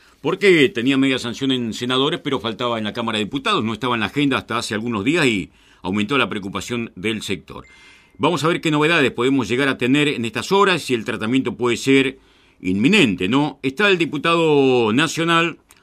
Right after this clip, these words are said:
por la provincia de Río Negro, Luis Di Giacomo, quien ha trabajado mucho en este tiempo, en este proyecto de ley, para saber qué novedades nos puede contar. ¿Cómo le va, diputado? ¿Cómo está? A través del programa de la Sociedad Rural de Comodoro Rivadavia, por el U cuatro,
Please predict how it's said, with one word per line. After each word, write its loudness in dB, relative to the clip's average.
por -2
la 2
provincia -2
de 4
Río 0
Negro, 2
Luis 2
Di -2
Giacomo, 2
quien -6
ha -8
trabajado -6
mucho -4
en -4
este -2
tiempo, -4
en 0
este 2
proyecto -2
de 2
ley, 0
para -6
saber -4
qué -2
novedades -2
nos -6
puede -4
contar. -12
¿Cómo 4
le 8
va, 8
diputado? 4
¿Cómo 0
está? 4
A 6
través 2
del 4
programa 4
de 4
la 2
Sociedad 0
Rural 2
de 2
Comodoro 2
Rivadavia, 4
por 0
el 2
U 2
cuatro, 4